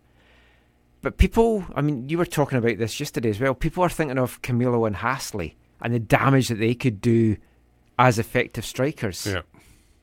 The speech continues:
Speaker 2: I agree with that, but the, the, the only issue is that the, the, the, that defense that the Whitecaps, twenty eleven Whitecaps defense had, um, save for a couple players,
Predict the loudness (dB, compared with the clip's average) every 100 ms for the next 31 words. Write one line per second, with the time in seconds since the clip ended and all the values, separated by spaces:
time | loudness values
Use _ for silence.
0 | _ _ _ _ -16 4 6 10 10 10
1 | 8 6 4 4 4 2 0 0 -2 2
2 | 4 6 6 4 4 4 2 2 0 0
3 | -2 -2 0 -4 -6 -8 -2 -2 -4 -10
4 | -18 -20 -20 _ _ -20 -14 -14 _ _
5 | _ _ _ _ 2 4 4 2 0 2
6 | 2 0 0 -4 -4 -2 -2 -4 0 0
7 | 2 0 0 -2 -2 -2 0 -2 -2 -4
8 | -2 -2 -4 -6 -4 -4 -2 -2 -2 -8
9 | -20 -20 _ 0 2 2 2 0 2 2
10 | 0 0 -2 0 2 2 0